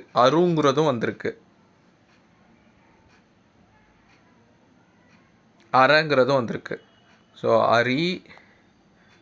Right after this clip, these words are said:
அரு, அர. So, இதுவும் எல்லாமே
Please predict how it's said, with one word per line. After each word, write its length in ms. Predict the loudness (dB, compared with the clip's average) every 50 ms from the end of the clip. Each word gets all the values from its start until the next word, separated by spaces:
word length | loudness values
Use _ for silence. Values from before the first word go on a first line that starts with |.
| _ _ _ _ _ _ _ _ _ _ _ _ _ _ _ _ -2
அரு, 440 | 0 2 2 2 0 0 -2 -2 -2 -4 -4 -6 -10 -16 -20 -20 _ _ -20 _ _ _ _ _ _ _ _ _ _ _ _ _ _ _ _ _ _ _ _ _ -20 -20 _ _ _ _ _ _ _ _ -10 -4 0 2
அர. 100 | 2 2 2 0 -2 -4 -10 -20 _ _ _ _ _ -10 -6
So, 80 | -2 -2 -2 -2 -2
இதுவும் 280 | -4 -4 -4 -2 -2 -2
எல்லாமே 320 | 0 2 2 2 2 2